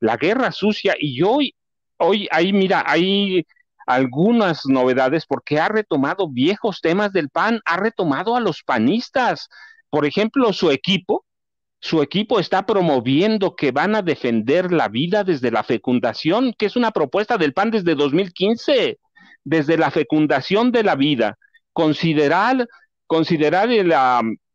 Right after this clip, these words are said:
al embrión como un ser humano, diferente, pero como ser humano.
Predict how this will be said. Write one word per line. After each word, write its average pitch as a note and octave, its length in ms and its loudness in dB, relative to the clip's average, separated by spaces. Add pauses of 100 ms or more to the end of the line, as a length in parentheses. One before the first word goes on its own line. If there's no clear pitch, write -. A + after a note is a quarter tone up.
(540)
al C3 200 0
embrión D3 500 2
como C#3+ 240 0
un F#3+ 140 2
ser A3+ 200 0
humano, E3+ 420 2
diferente, F#3+ 760 2
pero D3 260 0
como C3+ 260 2
ser G3 220 0
humano. A#2+ 540 0